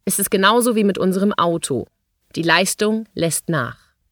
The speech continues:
Machen wir einen ganz kurzen Ausflug in unser Gehirn. Einen Teil des Gehirns bildet der Hypothalamus. Er befindet sich in unserem Zwischenhirn.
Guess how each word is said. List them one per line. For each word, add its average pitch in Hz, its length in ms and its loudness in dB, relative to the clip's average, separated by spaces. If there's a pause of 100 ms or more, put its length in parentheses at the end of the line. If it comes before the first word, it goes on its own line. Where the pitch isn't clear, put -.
(2250)
Machen 370 260 2
wir 320 80 2
einen 190 140 2
ganz 370 300 0
kurzen 294 340 0
Ausflug 220 500 0
in 196 120 0
unser 180 260 0
Gehirn. 143 400 -4 (1120)
Einen 220 320 0
Teil 320 340 0
des 381 200 -4
Gehirns 214 560 0
bildet 214 320 0
der 208 360 0
Hypothalamus. 202 1040 -2 (760)
Er 190 120 0
befindet 285 360 0
sich 233 140 -4
in 208 80 -2
unserem 185 340 -2
Zwischenhirn. 151 800 -4